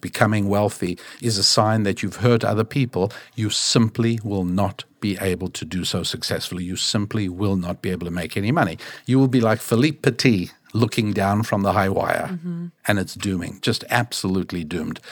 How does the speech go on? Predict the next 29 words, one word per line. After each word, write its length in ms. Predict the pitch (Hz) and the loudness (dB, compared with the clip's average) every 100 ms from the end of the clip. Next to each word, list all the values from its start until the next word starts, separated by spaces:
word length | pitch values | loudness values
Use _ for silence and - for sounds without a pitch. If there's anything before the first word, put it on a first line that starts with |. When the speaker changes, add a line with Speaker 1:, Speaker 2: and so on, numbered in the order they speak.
| - - - | -16 -16 -6
Speaker 1:
So 380 | - 120 117 - | 2 4 4 2
I 100 | 113 | 4
realized 540 | 113 139 233 107 98 98 | 4 4 2 2 0 0
then 140 | 95 | 0
that 120 | 95 | 2
one 100 | 98 | 0
of 120 | 101 | -2
the 200 | 95 95 - | -2 -4 -6
key 300 | - 202 185 | -4 -4 -2
things 540 | - 123 71 - - | -2 -2 -2 -6 -6
that 220 | 92 87 | -4 -6
Jews 400 | 85 - 113 113 | -4 0 0 0
had 280 | 107 95 87 | 0 -2 0
going 300 | 98 95 90 | -2 -2 -2
for 140 | - | -6
them 180 | 85 82 | -8 -6
was 300 | 82 82 87 | -8 -8 -6
that 200 | 92 87 - - | -6 -8 -12 -14
they 180 | - 101 | -8 -6
did 220 | 90 90 | -6 -6
not 300 | 87 117 117 - _ | -2 -2 -2 -12 _
believe 520 | - 95 98 98 95 - | -4 0 0 0 -2 -4
that 240 | 90 - | -6 -4
poverty 580 | - 95 95 98 95 - _ | 0 0 0 -2 -2 -6 _
means 320 | 98 98 92 | -2 -2 -2
virtue. 560 | 87 101 104 - 156 185 190 | 0 0 0 0 -2 -2 -6
Speaker 2:
Mm-hmm. 500 | 151 123 160 165 185 | -10 -8 -8 -8 -8
Speaker 1:
God 240 | - 104 113 | -2 0 0
doesn't 340 | 98 110 107 | 0 0 -2